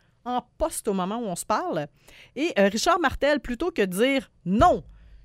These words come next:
je refuse le poste, c'est pas vrai qu'on va avoir une partielle dans Chicoutimi-Le Fjord », a accepté. Euh, <laughs> ce qui envoie peut-être un drôle de message au Parti conservateur qui, euh, a trouvé ça difficile, les, euh, plus récentes, euh, partielles.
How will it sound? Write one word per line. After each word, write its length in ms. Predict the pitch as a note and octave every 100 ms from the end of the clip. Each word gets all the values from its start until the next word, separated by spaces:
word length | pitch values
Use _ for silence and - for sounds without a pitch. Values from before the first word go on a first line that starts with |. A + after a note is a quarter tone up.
| _ -
je 140 | G3
refuse 480 | A3 E4 F#4 F4+ A#3+
le 100 | A#3+
poste, 300 | D4+ D4+ -
c'est 120 | F3+
pas 240 | E3 G#4+ F4
vrai 160 | F4
qu'on 140 | D#4+ B3
va 80 | A#3
avoir 260 | A3+ B3+
une 140 | A#3 G#3
partielle 580 | - E4+ - E4 D#4 A#3
dans 140 | A3
Chicoutimi-Le 640 | - B3 A#3 - D#4 C#4
Fjord », 460 | - B3 C4 E4 F#3+ D#3 _ - _ _ -
a 60 | D#4+
accepté. 460 | - C4 - - - _ - - - _ -
Euh, 180 | F#3 F#3+ -
<laughs> 140 | - -
ce 140 | -
qui 180 | - A#3+
envoie 300 | B3+ A3+ F#4+
peut-être 460 | B3 A#3 - G#4 A3+
un 100 | G#3
drôle 340 | - G#3+ C4 A#3
de 80 | G#3+
message 560 | G#3+ - - C#4 -
au 80 | G3
Parti 300 | G3+ F#3+ -
conservateur 800 | D4 G#3 F#3 F#3 F#3+ F3+ A3 C4 - - - _
qui, 260 | - C#4+ D#4
euh, 400 | G3 F#3+ G3 F#3+
a 80 | G3+
trouvé 180 | - A#3+
ça 140 | C#4
difficile, 500 | A#3 A3 - C#4 D4
les, 140 | B3 G3+
euh, 80 | F#3+
plus 160 | - G#3+
récentes, 440 | F#3+ - G#3+ G#3
euh, 160 | E3+ E3+
partielles. 540 | E3+ - A#3 B3+